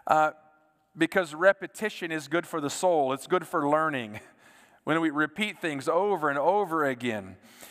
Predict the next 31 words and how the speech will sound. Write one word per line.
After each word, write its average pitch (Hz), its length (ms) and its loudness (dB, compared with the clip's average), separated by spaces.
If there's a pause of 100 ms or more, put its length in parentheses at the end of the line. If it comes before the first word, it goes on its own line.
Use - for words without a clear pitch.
(140)
And, 165 160 0
and 170 180 -4
some 226 420 0
have 175 180 2
wondered, 185 200 0
"Well, 165 160 -2
why 196 220 2
do 254 80 2
we 196 260 -4
teach - 380 -6
the 143 140 -4
same 170 320 -2
things 170 320 -4
all 156 80 2
the 156 100 0
time?" 156 360 -2
Well, 131 100 -6
when 139 180 -2
you're 190 160 4
perfect 208 720 -2
at 147 120 0 (540)
<laughs> - 500 -20
those 156 220 4
things 180 300 -2
we've 156 100 -2
talked 196 220 6
about, 160 180 0
then 170 160 -2
we'll 190 140 2
move 196 260 0
on. 190 380 6